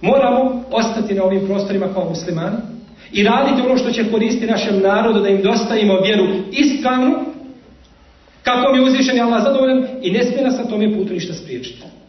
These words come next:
Tako nam Allaha nema toga ko će nam zabraniti da pričamo.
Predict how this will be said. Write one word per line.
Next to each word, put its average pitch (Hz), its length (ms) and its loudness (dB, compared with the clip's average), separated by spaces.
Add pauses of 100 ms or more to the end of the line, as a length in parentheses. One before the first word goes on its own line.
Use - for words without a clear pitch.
(220)
Tako 247 220 -6
nam 214 140 0
Allaha 190 280 0
nema 226 260 -2
toga 196 280 -2
ko - 60 -6
će - 80 -10
nam 180 120 -6
zabraniti 151 340 -6
da 135 60 -10
pričamo. 127 320 -14